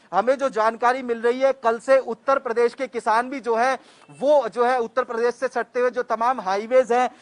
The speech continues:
उनको ज-, जो है कहीं ना कहीं जो है जब, अ, जाम करते हुए नजर आएंगे। तो ऐसे जो किसान आंदोलन जो छब्बीस और सत्ताईस तारीख का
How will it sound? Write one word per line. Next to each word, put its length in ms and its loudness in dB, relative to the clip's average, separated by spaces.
उनको 420 2
ज-, 240 0
जो 200 0
है 140 6
कहीं 240 0
ना 120 2
कहीं 220 0
जो 120 0
है 120 4
जब, 300 -2
अ, 200 4
जाम 340 4
करते 280 -2
हुए 100 0
नजर 200 -2
आएंगे। 220 -2
तो 120 -6
ऐसे 220 -2
जो 80 -6
किसान 420 -2
आंदोलन 480 -2
जो 200 -4
छब्बीस 380 -10
और 80 0
सत्ताईस 440 -4
तारीख 240 -2
का 280 2